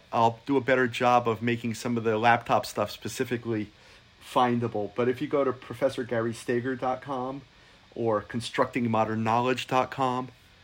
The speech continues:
or my blog at stager dot T V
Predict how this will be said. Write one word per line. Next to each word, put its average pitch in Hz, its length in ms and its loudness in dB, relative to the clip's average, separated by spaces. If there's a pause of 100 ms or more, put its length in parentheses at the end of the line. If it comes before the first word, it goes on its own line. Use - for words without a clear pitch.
(500)
or 120 160 2
my 113 160 2
blog 123 560 2 (100)
at 117 320 -8
stager 127 800 0 (640)
dot 107 340 4
T 120 220 -2
V 120 400 0